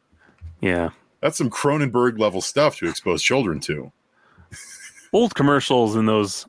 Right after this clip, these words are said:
Speaker 1: late nineties, early two thousands, just so out of pocket with so much stuff.
Speaker 2: Those were wild.
Speaker 1: Fun stuff. My greatest advertisement or marketing device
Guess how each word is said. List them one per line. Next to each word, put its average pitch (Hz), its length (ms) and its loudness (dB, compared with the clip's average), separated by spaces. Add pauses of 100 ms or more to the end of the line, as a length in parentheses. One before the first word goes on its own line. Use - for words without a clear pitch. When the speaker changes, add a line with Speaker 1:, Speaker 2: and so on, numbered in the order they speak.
(200)
Speaker 1:
late 123 260 2
nineties, 117 560 2 (220)
early 123 280 2
two 113 220 0
thousands, 107 600 0
just - 180 0
so 127 240 0
out 90 140 0
of - 80 -4
pocket 104 400 -2 (180)
with 131 100 -2
so - 300 0
much 135 200 2
stuff. - 540 -4 (380)
Speaker 2:
Those 120 220 2
were 90 180 0 (160)
wild. 78 640 0 (1120)
Speaker 1:
Fun 87 360 -4
stuff. - 440 -6 (420)
My 123 200 0
greatest 113 720 0
advertisement 110 880 0 (520)
or 104 340 2
marketing 110 540 0
device 101 580 0